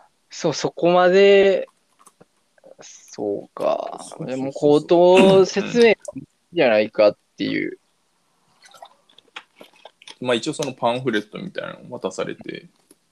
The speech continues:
Speaker 1: パンフレット。
Speaker 2: <laughs> まあでも、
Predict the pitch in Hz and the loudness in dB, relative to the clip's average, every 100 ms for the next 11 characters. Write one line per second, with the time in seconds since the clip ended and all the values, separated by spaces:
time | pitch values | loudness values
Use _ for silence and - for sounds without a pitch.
0 | _ _ _ _ _ _ _ _ _ - | _ _ _ _ _ _ _ _ _ -4
1 | 190 - - 190 147 - _ _ _ _ | -2 -2 2 2 0 -8 _ _ _ _
2 | _ _ _ _ _ _ _ - - _ | _ _ _ _ _ _ _ -10 -10 _
3 | _ 415 - 480 _ _ - - 120 - | _ _ -8 -8 _ _ -10 -8 -10 -12
4 | 127 110 107 107 98 92 95 101 104 92 | -10 -10 -6 -2 -2 -2 -4 -8 -8 -10
5 | - | -16